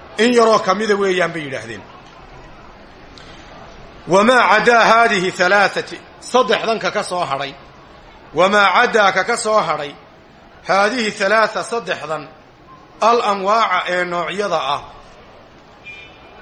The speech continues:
Ama cadaada, cadaa haadihi thalathati dheh, ama cadaa haadihi thalathata dheh.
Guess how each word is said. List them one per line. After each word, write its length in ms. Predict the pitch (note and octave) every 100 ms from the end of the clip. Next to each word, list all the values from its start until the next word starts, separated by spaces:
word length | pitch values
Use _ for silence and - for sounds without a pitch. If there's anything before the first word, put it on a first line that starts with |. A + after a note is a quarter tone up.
| - - - - - - - - - -
Ama 220 | G3+ G#3
cadaada, 600 | F3+ G#3 A#3+ B3+ A3+ G3
cadaa 300 | F#3+ G3+ B3 G3
haadihi 440 | A3+ B3 G#3+ G3
thalathati 600 | G3 G#3 A3+ A3 G3 A3+
dheh, 160 | G#3 F#3
ama 160 | F#3
cadaa 380 | F3+ A3 G3 F#3+
haadihi 420 | G3 A#3 G#3 F3
thalathata 540 | - F3 F#3+ F3+ D#3 D#3+
dheh. 160 | C3